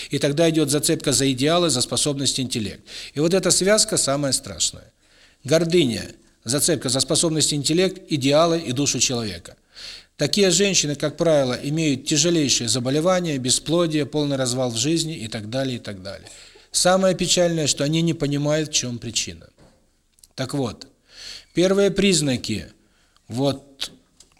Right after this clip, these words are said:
вот этой гордыни — это неумение потерять способность, интеллект, то есть неумение принять неудачу,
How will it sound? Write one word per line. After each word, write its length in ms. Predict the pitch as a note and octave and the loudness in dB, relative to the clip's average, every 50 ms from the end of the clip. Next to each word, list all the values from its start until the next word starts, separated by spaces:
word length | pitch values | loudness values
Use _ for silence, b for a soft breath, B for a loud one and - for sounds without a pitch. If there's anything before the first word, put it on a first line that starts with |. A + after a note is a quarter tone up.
| _ _ _ _ _ _ _ _ _ _ _ _ _ _ _ _ _ _ _ _ _ _ _ _ _ _ - - - | _ _ _ _ _ _ _ _ _ _ _ _ _ _ _ _ _ _ _ _ _ _ _ _ _ _ -20 -10 -8
вот 140 | C3 B2+ | -2 0
этой 220 | D#3 D3 - C3+ B2 | 0 2 2 0 2
гордыни — 600 | A#2+ C#3 C#3 C#3+ C#3+ D#3 C3+ A2 F#2 F2+ E2 - - | 2 0 0 0 0 0 0 0 -2 -6 -10 -8 -8
это 240 | C#3+ C#3 C3+ D#3 | -8 -4 -2 -2
неумение 640 | D3+ D#3 D#3+ E3 D#3+ D#3+ D#3+ E3 E3+ F3 F#3 F#3 F#3 F3 | 0 0 0 0 0 0 0 0 0 0 0 0 -2 -2
потерять 720 | - D3+ C#3+ - D3+ C#3+ C#3+ C3 A#2 G#2 - - - - - | -2 -4 -2 0 0 0 2 0 0 -2 -6 -8 -10 -8 -8
способность, 640 | - - - C#3 - - E3 D#3+ D#3 C#3+ - - | -6 -4 -2 -2 0 0 0 0 0 0 0 0
интеллект, 440 | D3+ C#3 C3 - C3+ C3 B2 A2+ - | -2 -2 -2 -2 -2 -2 -2 -4 -2
то 80 | C#3+ D3 | -2 0
есть 140 | C3+ - | 0 0
неумение 360 | D#3+ D#3 E3 E3 E3 D#3+ D3+ C#3 | 0 -2 0 0 0 0 0 -2
принять 340 | - D3 D#3 D#3 C#3 - | -2 0 0 0 0 0
неудачу, 680 | D3+ D3+ D#3 D3+ C#3+ C#3 C3+ C3 C3 - - D3 D3 | 0 0 0 0 2 2 0 2 2 0 0 0 -4